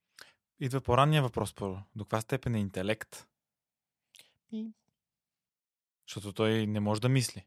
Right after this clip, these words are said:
Speaker 2: Е информация.
Speaker 1: Той обработва
Speaker 2: По-скоро,
Speaker 1: информация.
Speaker 2: да, точно така.
Speaker 1: Той не
Speaker 2: Съглас-,
Speaker 1: мисли.
Speaker 2: съгласен съм с теб.
Speaker 1: Да.
Speaker 2: Това е, това е информация. Интелекта е, интелекта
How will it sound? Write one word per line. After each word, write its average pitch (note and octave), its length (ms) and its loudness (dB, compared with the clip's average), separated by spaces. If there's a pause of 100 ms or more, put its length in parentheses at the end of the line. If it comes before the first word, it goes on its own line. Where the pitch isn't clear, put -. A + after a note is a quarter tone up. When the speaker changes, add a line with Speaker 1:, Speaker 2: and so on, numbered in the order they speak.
(440)
Speaker 2:
Е A2 80 -6
информация. G2 680 -4 (380)
Speaker 1:
Той G#2+ 120 -4
обработва G#2+ 280 2
Speaker 2:
По-скоро, - 140 -2
Speaker 1:
информация. E3+ 540 2
Speaker 2:
да, F2+ 60 0
точно C3 180 -6
така. C#3+ 320 -4
Speaker 1:
Той A2 100 4
не A#2 60 2
Speaker 2:
Съглас-, B2+ 80 4
Speaker 1:
мисли. G#2+ 400 2 (220)
Speaker 2:
съгласен A2+ 560 -2
съм C3 160 -4
с - 40 -10
теб. G#2 140 -2
Speaker 1:
Да. - 60 -20
Speaker 2:
Това A#2 360 6
е, D#3+ 120 2 (580)
това A#2 320 6
е - 100 -4
информация. B2+ 800 0 (100)
Интелекта G#2+ 800 0
е, D3+ 400 0 (240)
интелекта B2 1040 0